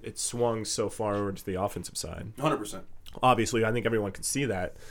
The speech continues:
Speaker 1: um, but, but I think it does have, like, it does play into, like, every defender's mindset a little bit.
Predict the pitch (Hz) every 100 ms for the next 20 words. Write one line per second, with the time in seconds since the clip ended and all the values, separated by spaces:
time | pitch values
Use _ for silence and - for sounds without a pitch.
0 | - - - 117 110 98 98 - - 104
1 | 131 - 120 123 113 135 120 113 123 107
2 | 110 98 98 95 - - 110 113 107 -
3 | 113 104 101 98 101 95 - 104 98 95
4 | - 98 92 90 95 87 90 - - -
5 | 64 - -